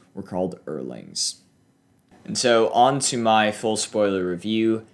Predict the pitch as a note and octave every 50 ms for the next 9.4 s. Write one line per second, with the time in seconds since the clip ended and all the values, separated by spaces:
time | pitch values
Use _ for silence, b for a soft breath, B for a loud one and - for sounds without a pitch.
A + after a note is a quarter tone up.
0 | _ _ - - B2+ B2 - A2 C3 - - - - C3 C3 C3 B2+ B2 - _
1 | _ _ - B2+ C#3+ D3 C#3 B2 A2+ G#2+ G#2 G#2 G#2 G2+ G#2 - A#2 - A2+ F#2
2 | F2 - F2+ F2 F#2 G#2 G#2 G#2+ G2+ F#2+ F#2 F#2+ F#2+ - - b b b b b
3 | b b _ - G#2+ G#2+ F#2 A2+ A2 - - - - A2+ A2+ A2 G#2+ G#2+ - A2
4 | G#2+ - A2 G#2 G#2 G2+ G2+ - - - G#2+ F#2 - - F#2 F2+ F2+ F2+ - A#2
5 | A#2+ A#2+ A#2+ A#2 A#2 A#2 A2+ b b b b b b - G2 B2 C3+ C#3 C#3 C3+
6 | C3 A#2+ A2+ - - A2+ G2+ G2+ G2 G2 G2 G2 - - - G#2+ A2 - - -
7 | G#2+ G#2 G#2+ A2+ A2+ G#2 A2+ A2 - - G2 - - - G#2+ G#2+ G2 E2+ F2 G2
8 | G2+ G2+ G2 - - - - G2+ G#2 G#2 F#2 F2 F#2+ G2+ G2+ G#2 F2 - D#2+ D#2
9 | D#2 D2+ D#2+ D2+ - - - -